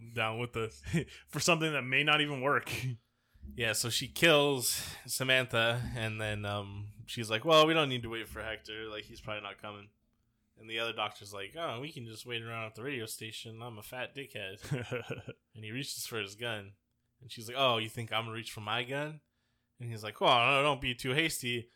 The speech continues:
Speaker 1: But she already had a gun out and shoots his ass.
Speaker 2: It's a real Clint Eastwood situation.
Speaker 1: Uh-huh. And gravy comes out of him.
Speaker 2: <laughs> As you, you would. You've seen the man.
Speaker 1: <laughs>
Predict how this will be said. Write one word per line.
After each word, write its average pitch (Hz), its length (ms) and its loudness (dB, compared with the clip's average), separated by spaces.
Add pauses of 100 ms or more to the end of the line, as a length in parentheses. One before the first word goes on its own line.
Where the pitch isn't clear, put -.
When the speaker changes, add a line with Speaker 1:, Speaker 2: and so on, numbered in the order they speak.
(120)
Speaker 1:
But 113 100 -6
she 147 100 4
already 120 160 6
had 110 140 2
a 104 80 0
gun 104 220 -4
out 101 160 -6
and 98 80 -8
shoots 117 260 -8
his 98 100 -12
ass. 95 140 -4
Speaker 2:
It's 156 120 2
a 143 260 6
real 160 200 8
Clint 131 300 2
Eastwood 120 240 -2
situation. 113 560 0
Speaker 1:
Uh-huh. 107 160 -4 (180)
And 110 100 -14
gravy 120 300 0
comes 101 280 -8
out 101 180 -2
of 101 100 -10
him. 135 220 -8
Speaker 2:
<laughs> - 840 -12
As 156 200 6
you, 156 260 -2
you 143 140 -6
would. 131 240 0
You've 123 140 -8
seen 110 180 -8
the 98 60 -12
man. 95 240 -8 (140)
Speaker 1:
<laughs> 123 120 -4